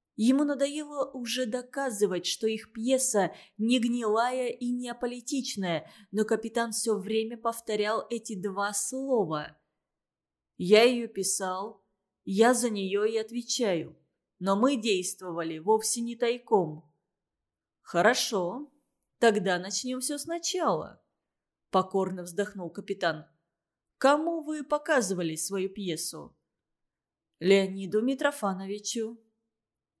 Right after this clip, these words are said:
"Он согласился на постановку?" "Конечно, нет", с угрюмой гордостью усмехнулся Клим. "Белугин консерватор и реакционер. Он сказал, что мы нигилисты". "Кто из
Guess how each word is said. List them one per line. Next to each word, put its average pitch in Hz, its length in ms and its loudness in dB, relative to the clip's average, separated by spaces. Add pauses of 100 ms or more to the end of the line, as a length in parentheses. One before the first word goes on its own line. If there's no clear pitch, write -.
"Он 220 400 8
согласился 226 800 0
на 214 120 0
постановку?" 185 880 -6 (960)
"Конечно, 208 600 -2
нет", 180 520 -10 (420)
с - 140 -2
угрюмой 190 460 4
гордостью 233 580 0
усмехнулся 220 680 -6
Клим. 202 460 -4 (560)
"Белугин 247 760 2
консерватор 233 840 -2
и 226 260 -6
реакционер. 214 1040 -2 (280)
Он 196 160 -2
сказал, 208 520 0
что 214 260 -4
мы 208 160 -8
нигилисты". 208 920 -4 (1040)
"Кто 339 320 4
из 294 320 -2